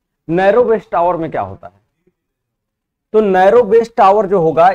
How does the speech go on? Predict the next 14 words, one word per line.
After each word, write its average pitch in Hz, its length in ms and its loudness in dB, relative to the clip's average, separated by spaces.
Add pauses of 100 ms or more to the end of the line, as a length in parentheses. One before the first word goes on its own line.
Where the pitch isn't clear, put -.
इसका 226 380 -8
जो 233 140 -4
आधार 185 680 -2
होगा, 107 420 -10 (380)
वो 170 160 -4
आधार 175 720 0
जो 196 180 -6
होगा, 160 280 -4
वो 208 180 -6
सकरा 190 480 -6
होगा, 101 260 -8
यानी 160 200 -10
पतला 185 420 -4
होगा। 101 340 -10